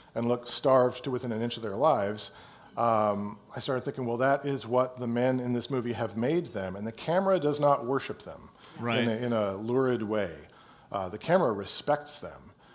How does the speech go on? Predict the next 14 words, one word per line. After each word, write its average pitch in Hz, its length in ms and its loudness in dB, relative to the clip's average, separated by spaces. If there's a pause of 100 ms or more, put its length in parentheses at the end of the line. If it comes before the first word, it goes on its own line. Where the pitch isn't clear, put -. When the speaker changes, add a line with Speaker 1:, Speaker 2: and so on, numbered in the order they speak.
(160)
Speaker 1:
And 113 120 -4
in 101 140 -4
so 165 340 2
many 165 220 0
shots, 131 340 -2
they 123 300 2
are 147 140 4
the 113 100 -2
ones 98 640 -6
taking 107 640 -6
wise 120 580 0
and 104 260 -8
sacrificial 131 880 -4
action. 120 460 -4